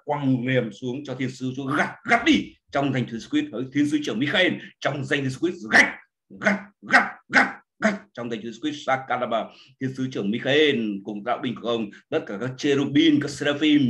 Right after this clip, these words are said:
nhân danh Chúa Cha, Chúa Con, Thánh Linh. Ô, ra sẽ hãy tổng động viên tất thảy các thiên sứ lại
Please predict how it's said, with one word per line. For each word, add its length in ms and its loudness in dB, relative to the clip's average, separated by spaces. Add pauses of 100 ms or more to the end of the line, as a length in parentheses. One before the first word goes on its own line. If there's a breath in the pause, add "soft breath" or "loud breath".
(120)
nhân 260 -2
danh 280 -4
Chúa 160 -6
Cha, 220 -4 (100)
Chúa 120 -8
Con, 120 -4
Thánh 140 -4
Linh. 280 0 (260 loud breath)
Ô, 240 4
ra 100 4
sẽ 160 -6
hãy 180 -4
tổng 180 -6
động 260 -10
viên 260 4
tất 60 2 (100)
thảy 100 -8
các 80 -12
thiên 140 4
sứ 120 0
lại 320 2